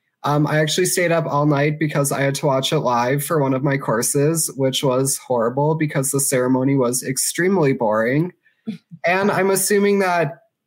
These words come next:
Speaker 1: if you live in the U K and you do not have a lot of money, because right now the United Kingdom is experiencing a cost of living crisis, it must have been absolutely infuriating for you to watch. Charles got up in his robes with his gold jewelry.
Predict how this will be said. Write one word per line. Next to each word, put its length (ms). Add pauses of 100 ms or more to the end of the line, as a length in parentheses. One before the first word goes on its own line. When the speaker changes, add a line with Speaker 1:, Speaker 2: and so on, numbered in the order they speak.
(240)
Speaker 1:
if 240
you 260
live 160
in 120
the 100
U 140
K 340
and 160
you 80
do 120
not 200
have 200
a 60
lot 220
of 160
money, 400
because 400
right 160
now 180
the 120
United 320
Kingdom 440
is 160
experiencing 760
a 100
cost 360
of 100
living 280
crisis, 640
it 140
must 260
have 80
been 200
absolutely 680
infuriating 960
for 100
you 100
to 80
watch. 500 (480)
Charles 480
got 200
up 460
in 140
his 240
robes 640
with 160
his 180
gold 380
jewelry. 800